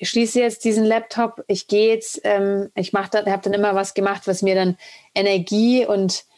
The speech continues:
und Kraft geschenkt hat. Das ist halt, das ist bei mir nun mal, das sind die Berge. Ähm, bin in die Berge gefahren und danach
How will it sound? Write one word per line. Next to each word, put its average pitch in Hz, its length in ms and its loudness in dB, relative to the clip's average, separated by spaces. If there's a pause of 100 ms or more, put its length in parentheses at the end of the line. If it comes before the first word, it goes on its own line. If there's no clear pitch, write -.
(580)
und 196 160 0
Kraft 226 340 -2
geschenkt 226 400 0
hat. 226 160 -2
Das 180 120 0
ist 202 240 -2
halt, 202 280 -2
das 185 180 -6
ist 214 200 -8
bei 196 140 0
mir 214 140 2
nun 220 160 2
mal, 214 180 2
das 226 120 0
sind 233 220 0
die 214 80 0
Berge. 220 540 0 (1040)
Ähm, 190 400 0 (400)
bin 214 120 2
in 214 80 2
die 214 60 2
Berge 214 340 2
gefahren 208 500 0
und 196 160 0
danach 190 420 -2